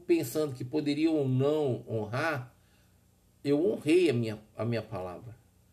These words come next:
Mas a minha palavra para com Deus. Eu poderia ter voltado, eu poderia ter, é, retido até mesmo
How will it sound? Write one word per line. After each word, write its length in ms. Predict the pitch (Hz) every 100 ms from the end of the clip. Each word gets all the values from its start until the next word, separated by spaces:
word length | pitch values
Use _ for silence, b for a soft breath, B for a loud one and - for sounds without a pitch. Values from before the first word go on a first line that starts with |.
| _ _
Mas 220 | - 107 107
a 20 |
minha 160 | 110
palavra 360 | 107 101 101 113
para 200 | - 110
com 200 | - 123
Deus. 380 | 139 123 107 - _ b b b b b _ _ _ _
Eu 100 | -
poderia 420 | 127 156 185 240
ter 180 | 208 170
voltado, 580 | 139 135 127 131 123 147
eu 40 | 131
poderia 400 | 147 147 143 127
ter, 420 | 131 139 127 127 B B _ -
é, 520 | 127 127 123 120 117 113
retido 720 | 156 - - 180 226 196 120 - - _ b b _ _ _
até 280 | 120 123 202
mesmo 420 | 220 208 208 185